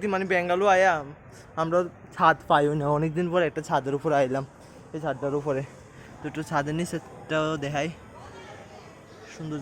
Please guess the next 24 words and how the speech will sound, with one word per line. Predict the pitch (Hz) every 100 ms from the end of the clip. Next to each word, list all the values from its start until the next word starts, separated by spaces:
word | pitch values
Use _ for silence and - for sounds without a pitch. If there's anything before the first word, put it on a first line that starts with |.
| 147
জায়গা। | 147 127 - - - - - - - - - - - - - - -
আমরা | 165 175
যে | 190 190
হোস্টেলে | 180 185 185 185
থাকি, | 165 - 185 160 156 -
এটা | 156 160
তো | 175 180
ছাদে | 147 156
যাইতে | 170 170 151
আমি | 151
পারি | 165 143
না, | 143
মায়াটি | 147 151 135 131
যন্ত্রণা, | 151 151 135 127 123 - - -
কারণ | - 139
ছাদের | 147 143 143 147
উপরে | 165 160
থাকে | 156 151
মায়ারা, | 156 156 139 156 196 - - -
আর | 147 156
আমরা | 156 160
থাকি | 185 170
ছাদের | 160 139 143 156
নিচে। | 160 -